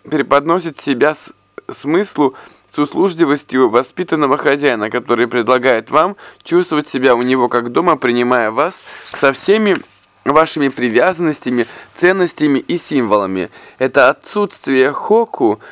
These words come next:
в том, э, смысле, какой имеется в виду, когда говорят об отвлечённом сознании, а не об уехавшем хозяине,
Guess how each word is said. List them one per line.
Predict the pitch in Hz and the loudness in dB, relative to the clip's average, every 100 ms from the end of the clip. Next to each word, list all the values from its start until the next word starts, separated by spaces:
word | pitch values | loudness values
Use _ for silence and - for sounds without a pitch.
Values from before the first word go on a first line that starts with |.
| - _ | -20 _
в | |
том, | - 147 135 - | 0 0 0 -2
э, | 98 131 | -2 -2
смысле, | 165 175 - 147 | 0 0 0 0
какой | 147 131 147 135 | 2 0 2 2
имеется | 139 139 135 143 | 2 0 0 -2
в | 143 | 0
виду, | 147 143 | 0 0
когда | 131 120 117 | 2 2 2
говорят | 120 139 143 135 120 _ - - - | 0 0 2 0 -4 _ -20 -18 -4
об | 117 131 | -2 -2
отвлечённом | 127 135 135 165 139 123 | 0 -2 0 0 2 -2
сознании, | - 127 139 147 135 117 95 - - _ _ _ | 0 -2 0 -2 0 -2 -4 -6 -14 _ _ _
а | - 113 | -2 0
не | 131 127 120 | 2 2 2
об | 110 110 | 0 -2
уехавшем | - 131 139 143 151 147 127 - 117 113 | -4 -2 -2 -2 -2 0 -2 -2 -4 0
хозяине, | 127 131 131 104 95 82 | 0 2 2 0 -2 -12